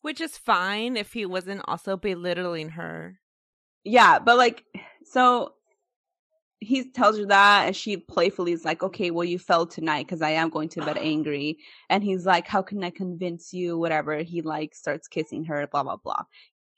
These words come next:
Speaker 2: She sleeps with her bear, the, the bear that Mariano <laughs>
Speaker 1: Gave
Speaker 2: um,
Speaker 1: her.
Speaker 2: gave her. So, yeah,
Speaker 1: <clears throat>
Speaker 2: she's holding on to it while the prophet's, like, trying to kiss her, trying to basically, you know, have sex with her.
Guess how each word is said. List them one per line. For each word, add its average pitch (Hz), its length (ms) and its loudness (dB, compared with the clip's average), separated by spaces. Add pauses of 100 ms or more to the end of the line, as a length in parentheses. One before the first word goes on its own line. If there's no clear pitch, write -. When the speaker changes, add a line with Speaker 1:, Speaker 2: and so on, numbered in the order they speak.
(220)
Speaker 2:
She - 220 -6
sleeps 262 380 -4
with 381 120 -2
her 285 160 4
bear, 175 600 2
the, 170 180 -2 (140)
the 180 100 2
bear 160 220 2
that 175 120 0
Mariano 156 560 2
<laughs> - 1000 -20
Speaker 1:
Gave 185 120 -2
Speaker 2:
um, 180 180 4
Speaker 1:
her. 160 320 -4 (340)
Speaker 2:
gave 165 260 2
her. 185 360 -2 (460)
So, 165 500 -2 (320)
yeah, 165 320 2
Speaker 1:
<clears throat> - 80 -10
Speaker 2:
she's 196 180 -4
holding 233 300 2
on 185 240 4
to 170 180 -4
it 147 360 -2 (420)
while 170 840 4 (340)
the 185 80 -2
prophet's, 175 380 0
like, 165 160 0
trying 175 200 -2
to 165 100 -2
kiss 170 280 -8
her, 156 440 -2
trying 180 240 -6
to 160 120 -2
basically, 165 540 -6
you 147 240 -4
know, 143 160 -4
have 165 160 -6
sex 160 260 -8
with 151 140 -12
her. 147 280 -4